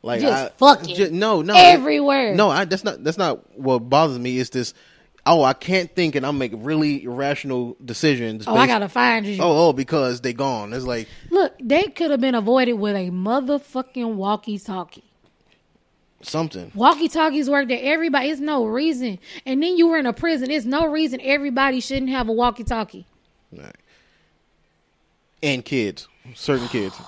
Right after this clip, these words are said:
Speaker 2: <sighs>
Speaker 1: Unless you got that killer instinct and you're not a psycho.
Speaker 2: I feel like Moo might have a killer instinct.
Speaker 1: Like, I, yeah, I probably have to have Moo with me. But the moment she start doing it, what that autistic girl doing?
Speaker 2: She ain't autistic. She's just fucking stupid.
Speaker 1: No. <laughs>
Speaker 2: She's just fucking weird.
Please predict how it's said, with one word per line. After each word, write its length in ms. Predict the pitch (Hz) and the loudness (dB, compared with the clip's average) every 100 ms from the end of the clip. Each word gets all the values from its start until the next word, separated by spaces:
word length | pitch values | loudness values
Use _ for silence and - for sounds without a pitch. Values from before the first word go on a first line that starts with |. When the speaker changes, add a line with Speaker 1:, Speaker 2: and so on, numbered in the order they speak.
| - | -20
Speaker 2:
<sighs> 180 | - 139 | -10 -2
Speaker 1:
Unless 280 | 147 170 | 2 2
you 80 | 180 | 2
got 220 | 151 143 | 2 2
that 200 | 143 127 - | 0 -2 -2
killer 280 | 160 160 | -2 0
instinct 420 | 139 139 - 135 117 | -2 -4 -4 -6 -4
and 100 | 117 | -6
you're 100 | 110 | -4
not 200 | 117 117 | -4 -4
a 40 | |
psycho. 480 | - 101 - 85 - _ _ | -4 -6 -6 -10 -14 _ _
Speaker 2:
I 120 | - 453 | -12 -6
feel 200 | 214 185 | -6 -6
like 140 | 170 | -6
Moo 240 | 170 190 175 | -6 -4 -6
might 160 | 175 202 | -8 -10
have 180 | 156 | -14
a 40 | 180 | -18
killer 320 | - 180 160 | -14 -14 -16
instinct. 520 | 165 170 - 175 180 - | -20 -20 -20 -20 -20 -10
Speaker 1:
Like, 280 | 107 98 | -8 -4
I, 160 | 107 120 | -4 -2
yeah, 240 | 120 135 | 0 0
I 40 | 113 | 0
probably 240 | 151 143 | -2 -2
have 100 | 120 | -2
to 60 | 117 | -4
have 180 | 107 101 | -6 -6
Moo 160 | 107 | -10
with 240 | 110 113 110 | -8 -8 -8
me. 180 | 113 104 _ _ _ _ _ _ _ _ _ _ - | -10 -14 _ _ _ _ _ _ _ _ _ _ -10
But 220 | 107 104 | -4 -4
the 60 | 104 | -4
moment 320 | 110 123 120 | -4 -4 -6
she 120 | 120 | -8
start 240 | - 110 | -6 -6
doing 220 | 107 110 107 | -6 -8 -8
it, 80 | |
what 160 | 95 98 | -8 -6
that 100 | 104 | -6
autistic 460 | 98 - 123 - 113 | -6 -6 -8 -8 -4
girl 240 | 120 117 | -2 -2
doing? 380 | 127 123 120 185 | -2 -6 -8 -10
Speaker 2:
She 160 | 285 349 | -4 -2
ain't 160 | 247 | -2
autistic. 320 | 196 208 214 | -2 -4 -6
She's 140 | 165 311 | -6 -8
just 160 | 185 | -8
fucking 220 | 214 185 220 | -8 -10 -12
stupid. 480 | - 208 190 180 - | -8 -6 -6 -10 -20
Speaker 1:
No. 240 | 73 82 - - - _ _ - | -18 -16 -14 -16 -18 _ _ -18
<laughs> 1120 | - - - _ _ _ _ _ _ _ _ | -14 -14 -14 _ _ _ _ _ _ _ _
Speaker 2:
She's 200 | - 285 | -10 -6
just 160 | 208 - | -6 -6
fucking 220 | 240 202 | -6 -4
weird. 180 | 220 | -2